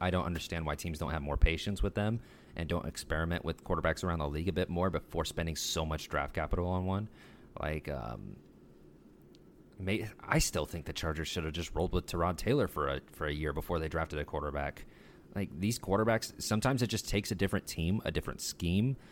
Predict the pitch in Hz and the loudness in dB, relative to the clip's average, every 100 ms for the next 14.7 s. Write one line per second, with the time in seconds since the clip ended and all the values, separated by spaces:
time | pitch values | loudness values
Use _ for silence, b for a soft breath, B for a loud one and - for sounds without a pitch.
0 | B B - 95 95 - 107 113 110 101 | B B 4 8 8 8 6 6 6 4
1 | - 95 98 92 85 95 92 - 80 82 | 4 4 4 2 4 6 6 4 0 0
2 | 80 87 78 87 110 73 69 78 92 80 | 0 -2 2 4 4 4 0 2 2 2
3 | 92 - - 92 110 - 90 76 71 73 | 0 -4 -2 2 4 2 0 0 0 0
4 | 80 - 82 78 80 76 85 82 - B | -2 0 0 2 0 0 0 -2 -6 B
5 | B B B B 87 82 90 90 87 76 | B B B B -6 0 4 6 6 6
6 | 87 123 76 - - 98 73 90 98 98 | 6 4 0 -8 -2 0 0 2 2 2
7 | 90 82 - - - - - - - - | 0 0 -4 -8 -12 -18 -20 -20 -20 -14
8 | - 113 117 104 85 123 - 80 71 - | 0 4 6 6 6 4 2 -2 -2 -4
9 | 76 80 73 69 69 71 - - 87 90 | -2 2 2 0 -2 -4 -6 0 4 4
10 | 87 98 101 101 104 - - - - - | 4 2 2 0 0 -8 -20 -20 -18 0
11 | 107 - 104 117 101 120 90 85 - 123 | 2 8 8 6 4 4 6 4 4 6
12 | 139 170 175 b b b - 151 151 - | 6 6 4 b b b 6 8 8 8
13 | - 147 151 - 147 147 139 123 135 - | 6 6 4 6 4 6 4 6 4 8
14 | 117 131 139 101 107 147 | 8 10 8 8 8 6